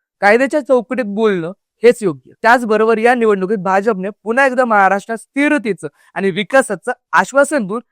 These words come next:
जनतेचा विश्वास मिळवला. या शहात्तर लाख मतांबाबत शंका उपस्थित झाली खरी, पण ती मतं खऱ्या मतदारांनी मतदान केंद्रावर जाऊन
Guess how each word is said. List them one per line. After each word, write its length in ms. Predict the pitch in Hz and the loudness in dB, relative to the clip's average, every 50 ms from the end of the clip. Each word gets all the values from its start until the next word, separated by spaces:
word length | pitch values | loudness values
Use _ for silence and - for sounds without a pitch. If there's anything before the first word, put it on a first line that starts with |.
| _ _ _ _ 151 | _ _ _ _ -2
जनतेचा 480 | 175 220 226 220 190 254 254 - 277 226 | -2 0 0 0 -2 -4 -2 0 0 0
विश्वास 380 | 190 190 202 - 254 247 202 | 0 0 -4 0 -2 -2 -2
मिळवला. 360 | 214 190 151 127 120 123 - _ _ - | -2 -4 -4 -4 -6 -8 -16 _ _ -4
या 100 | 226 247 | -2 -2
शहात्तर 460 | - - 262 240 247 269 - - 294 269 | 0 2 4 6 6 4 4 2 0 2
लाख 160 | 277 262 247 | 2 2 2
मतांबाबत 540 | 233 233 226 - - 247 226 208 185 202 226 - | 2 -2 -2 -2 -2 0 0 0 0 0 -2 -6
शंका 360 | - - 226 220 226 262 269 | -6 -6 -6 -4 0 2 2
उपस्थित 400 | 254 247 - - 262 - - 262 | 2 2 0 -4 -4 -4 -2 -2
झाली 260 | 196 233 226 247 285 - | 2 2 4 4 2 0
खरी, 220 | - 294 262 180 156 - _ _ _ _ - | 0 -2 -2 -2 -4 -8 _ _ _ _ -8
पण 120 | 208 202 175 | -8 -8 -6
ती 180 | - 247 269 | -4 -4 -4
मतं 320 | 269 254 247 233 - 247 226 _ _ _ | -2 -2 -2 -2 -2 -6 -8 _ _ _
खऱ्या 240 | - - 214 262 294 | -6 -2 0 0 2
मतदारांनी 600 | 294 277 262 269 269 262 269 262 262 254 240 240 | 0 0 0 0 2 2 2 2 2 0 -2 -2
मतदान 500 | 254 240 233 226 220 240 226 294 302 302 269 - | -2 -2 -2 -4 -4 -2 -2 -2 -2 -2 -4 -4
केंद्रावर 460 | 240 233 226 226 262 285 302 302 294 | -4 -4 -2 0 0 2 2 2 2
जाऊन 240 | 226 247 247 254 | 2 2 2 2